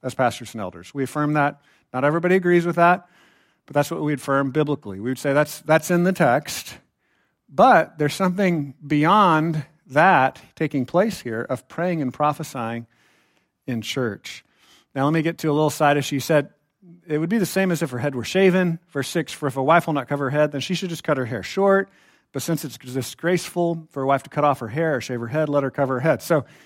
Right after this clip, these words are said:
he's saying there are these other signals in culture of,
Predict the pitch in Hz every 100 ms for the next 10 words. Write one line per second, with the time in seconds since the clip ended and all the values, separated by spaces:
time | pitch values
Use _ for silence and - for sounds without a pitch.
0 | _ - 196 - 175 156 180 190 175 151
1 | - 190 185 147 - 196 170 135 123 131
2 | 120 156 147 - 117 110 104